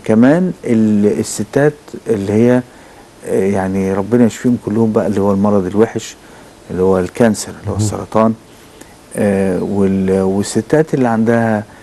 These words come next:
Speaker 1: الكانسر، آه، كان في debate، كان في، آه، كلام عنهم، هل نخليهم يحملوا ولا بلاش؟ وهل الصح،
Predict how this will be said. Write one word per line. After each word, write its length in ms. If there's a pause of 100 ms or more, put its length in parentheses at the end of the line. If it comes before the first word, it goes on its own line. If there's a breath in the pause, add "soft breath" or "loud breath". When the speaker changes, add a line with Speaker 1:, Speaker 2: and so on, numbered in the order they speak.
(220 loud breath)
Speaker 1:
الكانسر، 580 (680 loud breath)
آه، 120
كان 260
في 280
debate، 500 (260)
كان 160
في، 420 (420)
آه، 320
كلام 400
عنهم، 380 (580 loud breath)
هل 280
نخليهم 520
يحملوا 380 (680)
ولا 300
بلاش؟ 520 (720)
وهل 400
الصح، 460